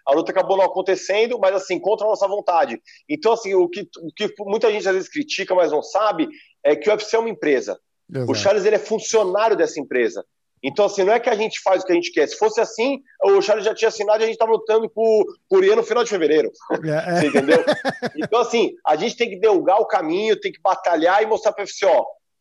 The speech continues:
Speaker 1: fizemos, ó, tá aqui, e aí? Cadê nossa chance? Cadê nossa hora? Fizemos o, o necessário, fizemos o que precisa ser feito.
Speaker 2: Sim.
Speaker 1: Então, assim, quando ofereceram o Tony Ferguson,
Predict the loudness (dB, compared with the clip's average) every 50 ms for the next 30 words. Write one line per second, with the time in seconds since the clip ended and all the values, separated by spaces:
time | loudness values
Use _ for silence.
0 | _ _ -8 -6 0 2 2 4 4 2 0 -2 -2 2 4 4 4 2 2 -2
1 | -4 -4 -4 -8 -6 -4 -2 -2 -2 0 2 2 4 2 2 0 -4 -8 -14 _
2 | _ _ _ _ _ -2 0 2 2 2 2 0 -2 -4 -2 0 2 2 2 2
3 | 2 2 2 4 4 4 2 2 0 2 2 4 4 4 2 0 -2 -10 _ _
4 | -6 -4 0 0 0 0 0 -4 -4 -4 -4 -4 -4 _ -2 0 0 0 0 0
5 | -4 -4 -2 -2 -2 -2 -2 -4 -2 0 0 0 -2 -6 -12 -14 -12 -14 -14 -6
6 | -6 -6 -4 -4 -6 -4 0 2 2 2 2 0 -6 -14 -20 _ _ -12 -10 -8
7 | -8 -8 -6 -4 -4 0 2 2 2 2 2 0 0 -2 0 2 2 2 2 2
8 | 0 0 -2 0 0 0 0 2 0 0 0 0 -2 -2 0 2 2 2 0 -2
9 | -2 -2 -4